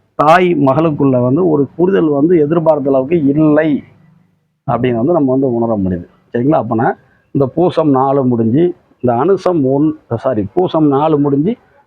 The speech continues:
ஆயில்யம் ஒன்று போற வரைக்குமே உங்களுக்கு வந்து ஒரு சில பிரச்சனை இருக்கத்தான் செய்யும் அப்படிங்கிறதையும் இந்த ஜாதகத்துல நம்முடைய ஒன்பதாம் அதிபதி யார் அப்படின்னா நம்முடைய குரு பகவான். ஆனா அவர் ஆறு, ஒன்பது ஆதிபத்தியம் பெற்ற குரு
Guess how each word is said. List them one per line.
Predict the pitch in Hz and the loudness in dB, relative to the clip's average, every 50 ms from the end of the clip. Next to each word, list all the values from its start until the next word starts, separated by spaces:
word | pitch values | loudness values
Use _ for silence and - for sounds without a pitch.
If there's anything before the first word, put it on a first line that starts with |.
| _ - | _ -4
ஆயில்யம் | 139 135 151 170 175 170 170 165 151 143 | 0 2 4 4 4 4 4 2 2 2
ஒன்று | 139 143 143 147 175 175 156 | 2 2 2 2 2 0 0
போற | 147 156 151 147 | 0 0 2 2
வரைக்குமே | 143 131 131 139 143 170 202 - - - | 0 0 0 0 2 2 0 0 -4 -10
உங்களுக்கு | - 113 131 123 123 113 127 | -6 -2 -2 0 0 0 0
வந்து | 135 156 208 190 | 0 2 2 2
ஒரு | 165 151 - | 0 -2 -2
சில | - 135 131 127 - - | -2 -2 -2 -2 -4 -6
பிரச்சனை | 135 135 - - 156 151 143 | -8 -6 -4 -2 -2 0 0
இருக்கத்தான் | 131 147 156 156 - 139 147 160 156 147 | 0 0 0 -2 -2 -2 0 -2 -2 -2
செய்யும் | 123 - - 156 156 160 160 175 175 165 | -4 -2 -2 0 0 2 2 2 2 2
அப்படிங்கிறதையும் | 147 - 120 120 127 120 113 104 101 107 120 381 - - _ _ _ _ - - - _ - | 0 -2 -2 -2 0 0 0 -2 -2 -4 -4 -4 -4 -6 _ _ _ _ -20 -20 -10 _ -2
இந்த | 175 170 190 180 | 0 2 2 4
ஜாதகத்துல | 156 165 165 170 170 165 156 151 143 147 147 143 139 135 127 123 - - - - | 4 4 6 6 6 4 4 2 0 0 0 0 0 0 -2 -6 -10 -14 -10 -4
நம்முடைய | 160 147 143 143 135 139 156 160 | 0 2 2 2 2 2 2 2
ஒன்பதாம் | 156 151 156 165 180 180 175 175 160 151 | 0 0 0 2 4 4 4 4 4 2
அதிபதி | 143 151 151 156 151 147 143 | 0 0 0 2 2 2 2
யார் | 135 135 135 135 123 | 2 4 2 2 2
அப்படின்னா | 104 - - 110 110 123 151 | 0 -2 -4 -4 -2 -2 0
நம்முடைய | 165 156 139 139 113 110 | 0 0 0 0 0 0
குரு | 127 139 135 | 0 0 0
பகவான். | 123 123 113 107 110 107 107 - | 0 0 0 0 -2 -2 -4 -4
ஆனா | - - 127 127 135 156 185 214 - - | -4 -2 0 2 2 2 0 0 -2 -4
அவர் | - 123 127 131 127 127 123 | -2 -2 0 0 2 2 2
ஆறு, | 123 131 143 151 160 160 165 170 175 180 175 | 2 4 6 8 8 8 8 8 6 4 2
ஒன்பது | 160 156 151 151 139 143 151 165 165 143 | 2 2 0 0 0 0 0 0 0 0
ஆதிபத்தியம் | 131 139 139 147 135 139 127 131 147 139 131 | 0 0 0 0 0 -2 -2 0 0 0 0
பெற்ற | 135 131 135 123 | 0 0 -2 -2
குரு | 107 123 123 123 120 | -2 -2 -2 -2 -4